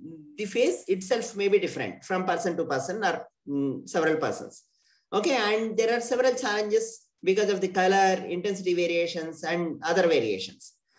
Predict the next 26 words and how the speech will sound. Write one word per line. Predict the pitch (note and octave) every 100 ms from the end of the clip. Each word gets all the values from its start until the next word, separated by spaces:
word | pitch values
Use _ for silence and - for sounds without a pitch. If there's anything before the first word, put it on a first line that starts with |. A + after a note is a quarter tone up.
| _
So | - A3+ A3
given | G3+ B3 C4
all | G#3+ A#3
this, | A3 A#3 - - _
so | A3 G3 E3
background | F3+ F3+ F#3+ F#3+
clutter | F3+ E3 E3+
and | F3 A#3+
many | A3+ F#3+
other | B2+
things, | - - - - _ D3+
given | F#3+ B3
all | A3 A#3
this, | A#3 C#4 - - _ _ -
detecting | F#3+ B3 C4 C4+ C4+
the | C4
faces | - G#3 A#3 B3+ B3
in | G#3+
an | F3
image | E3+ G#3+ E3+ - - _
itself | F#3 F#3 C#4 D#4 -
was | F#3+
a | F#3
challenging | G3 F3 D3 D3 C#3+ C3+
task. | - - - _ _ _ _ -
Okay, | G#3 C#4 E3 C#3